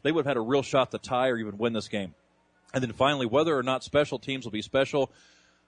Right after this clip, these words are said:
Kearney High still has some work to do, especially on the field goal and the, and the, um, P A T offering.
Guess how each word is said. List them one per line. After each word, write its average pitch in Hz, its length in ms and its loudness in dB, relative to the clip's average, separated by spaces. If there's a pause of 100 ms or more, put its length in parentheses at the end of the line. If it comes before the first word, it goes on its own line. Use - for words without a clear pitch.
(140)
Kearney 156 240 0
High 147 160 -2
still 147 220 -2
has 139 120 2
some 131 120 -14
work 127 220 0
to 135 80 -6
do, 131 180 0
especially 127 420 0
on 117 180 -2
the 110 80 -4
field 135 280 0
goal 127 180 4
and 104 100 -2
the, 104 160 -6
and 104 360 -2
the, 101 240 0
um, 95 240 2 (240)
P 143 220 0
A 127 100 2
T 147 260 0
offering. 139 480 2